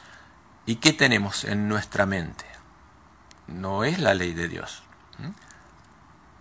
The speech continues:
No es la mente de Cristo, no es el carácter de Dios, no es el nombre de Dios. Es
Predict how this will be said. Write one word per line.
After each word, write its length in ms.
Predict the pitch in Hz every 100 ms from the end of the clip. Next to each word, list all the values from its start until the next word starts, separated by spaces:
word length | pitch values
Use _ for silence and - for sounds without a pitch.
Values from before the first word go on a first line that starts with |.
| - - -
No 200 | 87 107
es 300 | 151 175 -
la 160 | 92 90
mente 320 | 98 92 92
de 120 | 92
Cristo, 400 | 98 85 - - 87
no 100 | 113
es 80 | 165
el 80 | 156
carácter 420 | 101 90 - 90
de 100 | 90
Dios, 220 | 82 85
no 140 | 90 143
es 100 | 165
el 100 | 123
nombre 280 | 92 85 71
de 60 |
Dios. 280 | - - - - - - - - -
Es 400 | 143 135 165 -